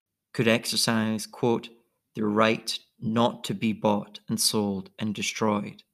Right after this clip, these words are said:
and seek their dignity and self-determination," end quote. This novel is predictably set up to question whether a machine with intelligence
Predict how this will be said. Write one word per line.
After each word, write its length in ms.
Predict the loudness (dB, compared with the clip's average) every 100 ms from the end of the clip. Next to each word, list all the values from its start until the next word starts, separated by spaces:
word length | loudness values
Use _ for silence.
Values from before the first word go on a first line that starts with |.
| _ _ _ _ _
and 140 | -4 0
seek 460 | 0 -2 -4 -16 _ _ _
their 120 | -4
dignity 720 | 0 0 0 0 -2 -4 -4 -12 _ _ -10
and 120 | -6
self-determination," 1160 | -2 -2 -2 -8 -2 -2 0 0 -2 -4 -12 -16 _ _ _ _ _ _
end 140 | -10 -8
quote. 360 | -10 -16 -18 _ _ _ _ _ _ _ _ _ _ _ _ _ _ _ _ _ _ -4
This 180 | 0
novel 500 | 4 6 6 2 0 -6
is 120 | -6
predictably 640 | -2 0 0 -2 -2 -2
set 300 | 0 -2 0
up 260 | 0 -2 -6
to 80 | -10
question 500 | -2 0 0 -2 -2
whether 300 | -2 -2 0
a 40 |
machine 600 | -2 -2 -2 -2 -2 -2
with 160 | -4 -4
intelligence 800 | -4 -4 -6 -4 -4 -4 -4